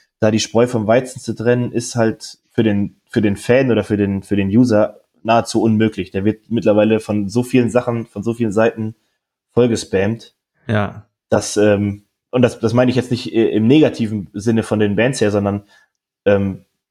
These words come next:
Speaker 1: der eine hört eine Band, findet die gut, der andere hat von dieser Band aber noch nie was gehört, weil's,
Speaker 2: Ja.
Speaker 1: weil er von einer anderen Band wiederum was gehört hat und so weiter.
Speaker 2: Ja.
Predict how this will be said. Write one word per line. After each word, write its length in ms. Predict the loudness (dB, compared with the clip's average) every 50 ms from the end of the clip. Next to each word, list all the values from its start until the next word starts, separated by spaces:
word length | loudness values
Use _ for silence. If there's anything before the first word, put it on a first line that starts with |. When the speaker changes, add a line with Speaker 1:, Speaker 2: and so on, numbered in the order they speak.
| _ -2
Speaker 1:
der 100 | 0 2
eine 220 | 2 2 2 2
hört 160 | 2 2 0 0
eine 100 | -2 -2
Band, 240 | 0 0 0 0
findet 260 | 0 -2 -2 -2 -2 -2
die 100 | -4 -4
gut, 260 | 0 2 2 2 4
der 100 | 2 2
andere 180 | 2 2 0 0
hat 100 | -2 -2
von 120 | -2 -2 -2
dieser 200 | 0 0 0 2
Band 200 | 2 2 0 0
aber 160 | -2 -2 -2
noch 260 | -2 -2 -4 -6 -8
nie 320 | -4 -2 0 2 2 2 0
was 220 | 0 -2 -4 -4
gehört, 520 | -2 0 2 2 2 2 2 -2 -6 -14 _ _ _ _ _ _ _ 0
weil's, 180 | 0 2 2
Speaker 2:
Ja. 140 | 2 2 2 4
Speaker 1:
weil 80 | 2
er 80 | 2 2
von 140 | 2 2 2
einer 80 | 2 4
anderen 220 | 4 2 2 0 0
Band 180 | -2 -4 -4 -4
wiederum 260 | -4 -4 -4 -4 -4
was 160 | -6 -6 -6
gehört 320 | -6 -8 -6 -4 -6 -6 -6
hat 120 | -8 -8
und 100 | -8 -6
so 100 | -4 -2
weiter. 240 | 0 0 0 0 0
Speaker 2:
Ja. 280 | 0 0 -4 -6 -10